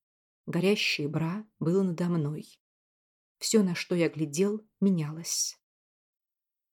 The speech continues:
Оконная штора, телевизор, загнутый угол ковра, очертания теней казались предвестием чего-то непонятного. Вместе с тем,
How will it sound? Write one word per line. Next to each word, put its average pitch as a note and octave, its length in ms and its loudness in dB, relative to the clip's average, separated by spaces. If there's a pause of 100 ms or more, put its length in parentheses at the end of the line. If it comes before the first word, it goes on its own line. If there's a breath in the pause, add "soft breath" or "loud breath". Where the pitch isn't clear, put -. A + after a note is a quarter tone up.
(200)
Оконная G3 560 4
штора, D#3+ 720 -4 (140)
телевизор, D#3+ 760 0 (300)
загнутый E3+ 640 0
угол D#3+ 260 2
ковра, D3+ 580 -6 (340)
очертания E3+ 680 -2
теней D#3+ 640 -4 (320)
казались F#3+ 480 0
предвестием D#3 760 -2
чего-то D#3+ 420 -4
непонятного. D#3+ 1040 -6 (720)
Вместе F#3+ 460 2
с - 120 2
тем, B3+ 400 0